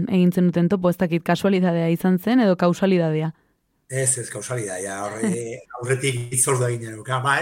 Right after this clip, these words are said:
Speaker 2: ba, bueno, laguna dauzkagu, Patri, Patri eta, eta Aitor, beraien alaba Malenekin, eta Sua txakurrarekin ere, hor zebiltzan, furgonetaz, eta, bueno, ba, lehenagotik jakin genuen, ba, beraiek, eh, Albania zijoa zela, eta beraiek gu gindoa zela,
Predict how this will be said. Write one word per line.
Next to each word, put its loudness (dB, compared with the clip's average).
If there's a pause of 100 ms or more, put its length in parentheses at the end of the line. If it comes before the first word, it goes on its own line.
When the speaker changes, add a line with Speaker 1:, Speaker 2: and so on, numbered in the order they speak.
Speaker 2:
ba, -4
bueno, -6
laguna -8
dauzkagu, -6
Patri, -10 (640)
Patri -8
eta, -8 (260)
eta -8
Aitor, 0
beraien -6
alaba -6 (440)
Malenekin, -4
eta -8
Sua 0
txakurrarekin -6
ere, -6
hor -8
zebiltzan, -6
furgonetaz, -4 (580)
eta, -6
bueno, 0
ba, -2 (360)
lehenagotik -6
jakin -8
genuen, -6 (100)
ba, -16
beraiek, -12
eh, -12
Albania -16
zijoa -14
zela, -14
eta -20
beraiek -16
gu -16
gindoa -12
zela, -8